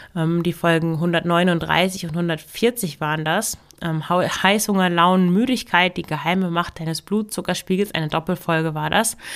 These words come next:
Wenn du die nicht kennst, hör dir die gerne nochmal an. Ähm, aber ich möchte nochmal ein Beispiel nennen,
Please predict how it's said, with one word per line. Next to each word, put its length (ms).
Wenn 80
du 60
die 100
nicht 180
kennst, 260
hör 60
dir 140
die 100
gerne 240
nochmal 360
an. 300
Ähm, 220
aber 100
ich 100
möchte 240
nochmal 240
ein 180
Beispiel 460
nennen, 380